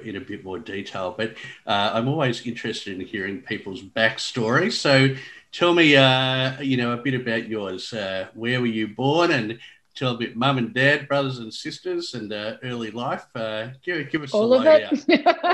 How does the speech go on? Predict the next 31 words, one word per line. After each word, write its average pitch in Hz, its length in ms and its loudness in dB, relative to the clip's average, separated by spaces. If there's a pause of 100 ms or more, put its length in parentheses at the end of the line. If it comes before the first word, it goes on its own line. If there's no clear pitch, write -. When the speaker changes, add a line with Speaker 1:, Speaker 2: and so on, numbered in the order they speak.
(120)
Speaker 1:
not? 285 80 0 (120)
Speaker 2:
All 277 140 4
of 349 100 -6
it. 415 220 -4 (200)
Speaker 1:
Yeah. 359 520 -2
Speaker 2:
<laughs> - 320 -10 (1300)
I - 40 -6
don't 359 100 -8
think 415 140 0
we've 330 80 -2
got 262 120 2
that 233 140 2
long. 208 220 -4 (260)
Um, 294 380 6 (180)
so 302 180 -4
m-, 302 680 -2 (180)
I 294 460 0
am, 214 640 -4
uh, - 40 -10 (300)
I - 20 -2
was 240 140 -4
born 208 160 -2
in 247 240 -6 (320)
Brisbane 202 520 -8 (240)
Speaker 1:
Yeah. 208 80 0 (120)
Speaker 2:
and 196 480 -6 (100)
have 208 260 -2
lived 208 340 0
in 190 500 -2 (120)
Brisbane, 196 1080 -2 (580)
uh, 185 320 2